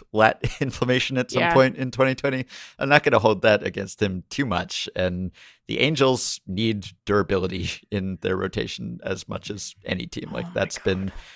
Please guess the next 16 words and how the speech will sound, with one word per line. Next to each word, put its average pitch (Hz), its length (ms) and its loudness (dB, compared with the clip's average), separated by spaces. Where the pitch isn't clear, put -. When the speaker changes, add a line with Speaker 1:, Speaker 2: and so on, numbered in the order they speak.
Speaker 1:
their 92 160 -2
biggest 135 380 4
problem 92 440 4
over 92 220 0
the 87 120 -2
past - 380 -4
several 92 300 -2
seasons. - 680 -6
And 120 320 -4
Quintana, - 420 4
at 185 100 6
least 156 300 0
based 127 320 2
on 123 200 2
his 117 460 0
longer-term 101 840 -2